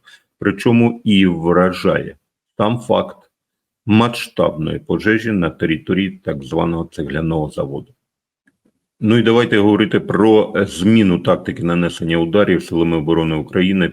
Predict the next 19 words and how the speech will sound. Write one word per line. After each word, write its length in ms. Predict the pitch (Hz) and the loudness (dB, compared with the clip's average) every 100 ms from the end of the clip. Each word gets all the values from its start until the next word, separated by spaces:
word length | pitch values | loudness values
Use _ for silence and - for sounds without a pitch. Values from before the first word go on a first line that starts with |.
| - | -2
по 260 | 95 87 87 | 2 2 2
інфраструктурних 1040 | - 92 87 95 85 - 80 - 78 76 - | -2 -4 -2 -4 -4 -6 -10 -6 -6 -6 -8
об'єктах 460 | 80 87 95 95 - | -6 -4 -4 -6 -8
на 100 | 87 | -8
території 520 | 76 80 73 85 80 | -6 -6 -4 -4 -4
Російської 560 | 76 76 - 80 - 85 | -4 -8 -12 -14 -10 -10
Федерації. 640 | - 78 82 78 - - | -8 -6 -4 -4 -6 -14
Крім 320 | 87 107 92 80 | -8 -2 0 0
нафтопереробних 880 | 82 - 82 87 87 98 101 104 98 | -4 -6 -8 -2 0 2 0 -2 0
заводів, 480 | 98 98 90 92 - - - - _ | 0 0 -2 -6 -10 -20 -20 -20 _
увага 760 | 110 95 85 95 95 101 101 - | 2 2 2 2 2 -2 -4 -6
наразі 640 | 95 92 87 90 90 87 | 0 2 2 2 2 0
перенесена 840 | 87 87 90 92 92 - 87 87 87 - | -4 0 2 2 0 0 0 0 -2 0
і, 280 | 107 92 92 _ _ _ - | 2 0 -2 _ _ _ -6
е, 240 | 95 95 90 - _ _ _ _ _ _ _ _ _ _ _ _ _ _ _ _ _ _ _ | 0 0 0 -6 _ _ _ _ _ _ _ _ _ _ _ _ _ _ _ _ _ _ _
структурам, 960 | - - - 113 - - 117 113 92 - | -18 -2 2 2 0 2 4 4 0 0
пов'язаних 840 | 95 87 92 101 95 90 87 - | 2 4 4 2 2 2 2 0
з 60 | 78 | 0
Росзалізницею. 1600 | 95 107 - - 95 82 92 92 78 85 92 82 - 82 73 | 2 2 -2 -6 -2 2 2 2 0 2 2 0 -4 -10 -10